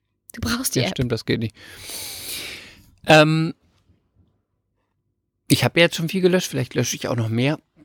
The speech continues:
Speaker 2: Und wenn nicht, würde ich es so machen, da ist halt noch ein Foto und fertig. Äh, habe ich jetzt schon zwei, dreimal gesagt. Ähm, auf jeden Fall habe ich, vielleicht ist es auch so ein Lebensumschwungsding, weil man sich irgendwie denkt,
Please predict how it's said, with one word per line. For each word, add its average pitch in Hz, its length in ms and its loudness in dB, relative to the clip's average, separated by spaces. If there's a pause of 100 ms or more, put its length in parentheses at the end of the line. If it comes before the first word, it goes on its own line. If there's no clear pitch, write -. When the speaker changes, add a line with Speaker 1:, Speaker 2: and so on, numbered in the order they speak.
(180)
Speaker 2:
Und 139 180 4
wenn 143 100 8
nicht, 151 220 6
würde 143 160 6
ich 131 80 6
es 131 80 4
so 147 80 6
machen, 135 160 8
da 120 80 8
ist - 120 2
halt 131 160 4
noch 120 120 0
ein 117 240 4
Foto 135 400 2
und 123 240 0
fertig. 131 460 4 (440)
Äh, 143 60 4
habe 131 360 6
ich - 80 -8
jetzt 107 180 0
schon 101 260 -6 (840)
zwei, - 280 -2
dreimal 98 340 -2
gesagt. 117 400 0 (560)
Ähm, 131 340 4
auf 123 220 2
jeden 147 220 4
Fall 139 320 2
habe 135 160 2
ich, - 120 -10
vielleicht 147 260 4
ist 165 160 0
es 160 100 0
auch 135 100 6
so - 140 2
ein 143 180 2 (420)
Lebensumschwungsding, 117 1500 2
weil 127 120 6
man 117 220 4
sich 113 160 -2
irgendwie 113 340 4
denkt, 120 340 6